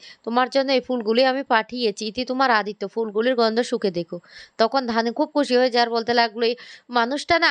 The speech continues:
আর সময় পেল না, এখানে ফুলগুলি পাঠাতে হলো।" এই বলে, উম, ধানু ফুলগুলি গন্ধ শুকতে যায়, তখনই ধানু অজ্ঞান হয়ে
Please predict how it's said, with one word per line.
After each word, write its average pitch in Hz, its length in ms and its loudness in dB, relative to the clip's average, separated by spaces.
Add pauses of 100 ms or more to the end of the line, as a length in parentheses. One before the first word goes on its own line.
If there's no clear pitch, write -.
(120)
আর 233 180 0
সময় 247 360 0
পেল 240 240 0
না, 220 200 2
এখানে 277 360 0
ফুলগুলি 320 340 0
পাঠাতে 330 380 0
হলো।" 294 180 2 (100)
এই 311 220 0
বলে, 294 240 2 (440)
উম, 247 180 -2
ধানু 247 260 2
ফুলগুলি 254 460 0 (360)
গন্ধ 233 240 0
শুকতে 247 340 -2
যায়, 208 220 2
তখনই 254 300 -2
ধানু 220 280 0
অজ্ঞান 202 380 2
হয়ে 202 220 2